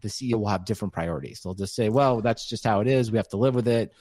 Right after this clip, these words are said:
I'll let the Microsoft Business Objects people work it out or the Tableau people work it out. I'm, I'm busy on something else." Whereas in this instance, and you would, it does make sense that Airbnb, a consumer-based company, probably depends more on this type of data than maybe, like, a large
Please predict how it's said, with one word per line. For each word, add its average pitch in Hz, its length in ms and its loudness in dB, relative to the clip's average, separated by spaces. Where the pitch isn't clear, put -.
I'll 107 120 2
let 113 200 2
the 107 120 4
Microsoft 110 640 0
Business - 260 -4
Objects 110 360 0
people 107 260 -4
work 104 220 -2
it 104 60 2
out 104 280 2
or 95 60 0
the 85 100 -4
Tableau 110 360 2
people 107 260 0
work 98 200 -2
it 95 60 -2
out. 92 240 0
I'm, 90 200 -2
I'm 107 160 2
busy 101 280 0
on 95 140 -2
something 87 340 -4
else." 82 300 -4
Whereas 98 500 0
in 101 140 2
this 196 200 2
instance, 107 600 -2
and 143 120 2
you 147 80 6
would, 135 160 4
it 139 120 -2
does 196 200 0
make 113 140 0
sense 95 280 -4
that - 120 -8
Airbnb, 101 600 0
a 95 40 -6
consumer-based 95 920 -4
company, 107 500 0
probably 120 480 2
depends 104 460 -2
more 131 320 4
on 120 100 4
this 101 160 -2
type 107 240 -2
of 95 60 -6
data 90 420 -2
than 110 120 2
maybe, 107 260 2
like, 98 160 -2
a 107 60 -4
large 104 640 0